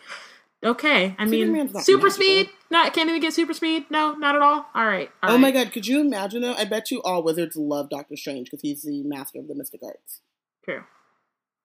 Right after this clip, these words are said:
Speaker 1: Yeah.
Speaker 2: But I bet you
Speaker 1: Yeah.
Speaker 2: Doctor Strange is also a real person. They're like, "Oh, Strange? Stephen Strange?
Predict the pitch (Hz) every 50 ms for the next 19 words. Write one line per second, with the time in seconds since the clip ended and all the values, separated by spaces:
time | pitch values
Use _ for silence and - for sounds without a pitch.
0 | _ _ _ _ _ - - - 90 208 185 _ _ _ _ _ _ _ _ _
1 | _ _ _ _ _ _ _ _ _ _ _ _ _ _ _ _ - - - 127
2 | 185 - - 170 156 147 117 92 95 - - 139 135 139 131 139 131 - - 135
3 | 123 117 123 - - - - - - - - - _ _ _ _ _ _ _ _
4 | _ _ _ _ - - - - - 156 151 151 147 - 247 247 196 165 160 -
5 | - - 233 254 302 403 453 440 403 - - - _ _ _ _ _ _ _ _
6 | _ _ - 370 403 440 466 - - 453 - - 466 480 440 - -